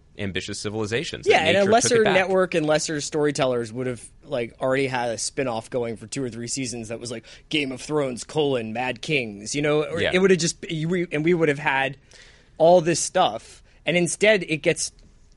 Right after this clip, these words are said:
Speaker 2: this stuff gets talked about the way we talk about history. And that's, I know, insane to see, like, you know, like, it, it's not the same thing, obviously, but it, it, it's still interesting to watch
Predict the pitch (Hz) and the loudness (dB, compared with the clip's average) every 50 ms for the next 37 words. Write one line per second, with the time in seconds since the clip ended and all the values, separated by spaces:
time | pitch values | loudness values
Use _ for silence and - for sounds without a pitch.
0 | _ _ _ _ - - _ - - - 165 190 - - 240 208 - 208 190 - | _ _ _ _ -20 -20 _ -18 -4 -2 0 0 2 2 0 0 2 0 -2 0
1 | - 185 165 170 - 160 143 143 139 - 147 131 131 131 123 123 139 143 - 135 | 0 0 0 0 0 0 2 2 2 0 -2 -2 -2 -2 0 -2 -4 -4 -4 -6
2 | 104 104 - - - - - - - - - - 107 117 127 131 - 135 135 135 | -8 -8 -10 -12 -12 -12 -12 -12 -12 -12 -14 -14 -12 -12 -10 -8 -4 -2 0 0
3 | 151 170 - - - - - - - - _ - 143 147 143 139 135 - 135 127 | 0 0 -2 -4 -8 -8 -10 -18 -20 -14 _ -2 0 2 2 0 0 -2 -6 -6
4 | - - 175 156 135 123 120 113 113 110 - - 131 120 110 107 101 - 131 120 | -4 -2 0 0 0 -2 -4 -6 -8 -8 -6 -4 -4 -2 -4 -4 -6 -6 -6 -6
5 | 101 104 107 110 113 110 107 - - - - _ _ _ _ _ _ _ - - | -6 -8 -8 -8 -8 -8 -8 -12 -16 -20 -20 _ _ _ _ _ _ _ -20 -20
6 | - - - - 147 147 135 143 - 175 156 - 147 - 160 131 120 113 - 147 | -20 -20 -10 -6 -6 -4 -4 -2 0 0 0 0 -2 -4 -2 -4 -4 -2 -2 -2
7 | 131 113 101 104 - 104 104 107 - - - 107 98 107 - - - - - - | -2 -2 -4 -10 -10 -10 -10 -8 -8 -10 -10 -12 -14 -14 -16 -20 -20 -20 -20 -20
8 | - - - 143 131 127 123 - - 160 - - - 156 147 - - 165 151 - | -8 -2 0 0 0 0 -2 -6 -10 -12 -10 -8 -8 -8 -8 -4 -4 -4 -2 -4
9 | - - - 214 185 - 175 190 - 196 - - - 156 156 143 127 117 127 127 | -2 0 0 0 2 0 -2 -2 -2 -4 -4 -4 -4 -2 -2 -2 -2 -2 0 0
10 | 127 127 - - - - | 0 -2 -4 -8 -10 -12